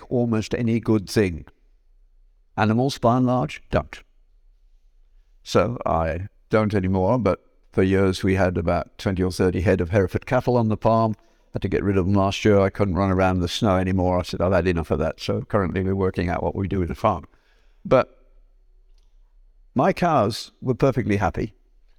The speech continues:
Uh, I couldn't build a fence they couldn't push down if they were in the mood to do so.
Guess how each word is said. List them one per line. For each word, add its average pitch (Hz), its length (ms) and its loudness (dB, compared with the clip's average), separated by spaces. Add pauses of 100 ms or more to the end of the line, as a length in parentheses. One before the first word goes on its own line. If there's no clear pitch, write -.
(320)
Uh, 95 540 0 (340)
I 143 160 4
couldn't 147 300 0
build 123 240 2
a 107 60 2
fence 120 420 -2
they 104 140 4
couldn't 107 380 0 (180)
push - 220 -2
down 92 360 0
if 98 140 -6
they 101 100 0
were 95 140 2
in 92 80 -2
the 92 80 0
mood 95 240 -2
to - 80 -12
do 127 160 0
so. 73 320 -4